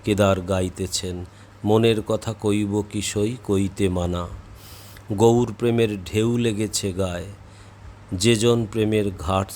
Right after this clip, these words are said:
চেনে না।" শ্রীরামকৃষ্ণ, কারণের বোতল একজন এনেছিল,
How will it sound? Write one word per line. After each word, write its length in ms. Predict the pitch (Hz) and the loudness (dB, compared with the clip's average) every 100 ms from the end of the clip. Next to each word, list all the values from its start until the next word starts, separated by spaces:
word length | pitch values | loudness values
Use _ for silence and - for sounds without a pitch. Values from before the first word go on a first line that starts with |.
| - | -8
চেনে 320 | 92 85 87 | -6 -6 -6
না।" 180 | 87 90 95 - - - - - | -8 -10 -14 -18 -20 -20 -20 -12
শ্রীরামকৃষ্ণ, 1080 | - - 113 101 98 98 - 95 - - 87 87 - - - - - | -6 -2 2 2 2 -2 -4 -6 -4 -4 -8 -12 -16 -20 -20 -18 0
কারণের 580 | 110 104 107 110 110 101 | 4 4 4 2 2 0
বোতল 460 | 95 101 107 117 | -2 -2 -2 -2
একজন 460 | 113 95 92 107 104 | 0 -2 -2 -2 2
এনেছিল, 720 | 98 104 101 - 101 101 | 2 2 0 -2 0 0